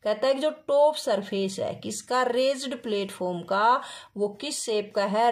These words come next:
रेगुलर ऑक्टागन है, as shown in figure, कि जैसा कि फिगर में दिखाया गया है। अब हमें एरिया निकालना है,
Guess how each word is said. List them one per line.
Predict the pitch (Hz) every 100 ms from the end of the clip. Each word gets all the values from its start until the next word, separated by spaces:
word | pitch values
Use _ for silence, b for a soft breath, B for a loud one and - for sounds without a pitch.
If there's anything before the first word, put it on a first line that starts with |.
| 202
रेगुलर | 180 185 180 185 233 247 185
ऑक्टागन | - 175 175 185 190
है, | 226 277 B B -
as | 202 202 196
shown | 190 175 185
in | 294 415 -
figure, | 214 170 202 277 349 B B
कि | -
जैसा | 202 185 190 202
कि | 190 214 277
फिगर | - 190 185 180
में | 196 254 320
दिखाया | 240 226 180 180
गया | 170 170 170
है। | 180 240 - B B B B B B -
अब | 262 294 339 247
हमें | 220 214 247 277 294
एरिया | - 254 254 269
निकालना | 262 247 208 185 185
है, | 196 240